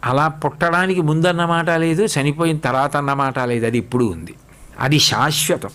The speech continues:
కాబట్టి అది నశించదు, అది సనాతనం, అది నిత్యం, అది నిరంజనం, అది శాశ్వతం, అది పురాణం.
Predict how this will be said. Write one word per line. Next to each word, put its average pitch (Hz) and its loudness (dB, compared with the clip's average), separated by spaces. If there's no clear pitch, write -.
కాబట్టి 208 2
అది 190 4
నశించదు, 151 0
అది 131 2
సనాతనం, 143 0
అది 135 0
నిత్యం, 135 -2
అది 120 0
నిరంజనం, 127 0
అది 120 0
శాశ్వతం, 120 -2
అది 127 -2
పురాణం. 113 -2